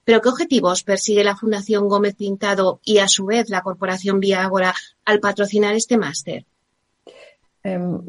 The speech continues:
Speaker 2: los objetivos son claros, son clarísimos, son difundir, promover, extender los conocimientos técnicos necesarios para que arquitectos, arquitectos técnicos e ingenieros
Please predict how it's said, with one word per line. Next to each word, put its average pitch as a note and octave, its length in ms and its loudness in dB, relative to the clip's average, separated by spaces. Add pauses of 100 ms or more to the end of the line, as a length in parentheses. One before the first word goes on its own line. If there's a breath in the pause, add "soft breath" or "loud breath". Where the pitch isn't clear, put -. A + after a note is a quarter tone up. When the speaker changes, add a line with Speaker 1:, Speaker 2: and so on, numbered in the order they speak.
Speaker 2:
los G#3+ 200 6
objetivos A#3 420 4
son A3 140 0
claros, D#3 360 -4
son F3 100 -4
clarísimos, E3+ 540 0
son F#3 240 -6 (240 loud breath)
difundir, F#3 880 4
promover, F#3 640 4
extender G3+ 920 2
los E3 200 -4
conocimientos F3 640 -4
técnicos F3 600 -2 (200 loud breath)
necesarios G3+ 460 4
para F#3 220 0
que F3 100 0
arquitectos, G#3+ 800 0
arquitectos F3+ 500 -6
técnicos G3+ 500 -2
e F3+ 40 -4
ingenieros F3 580 -4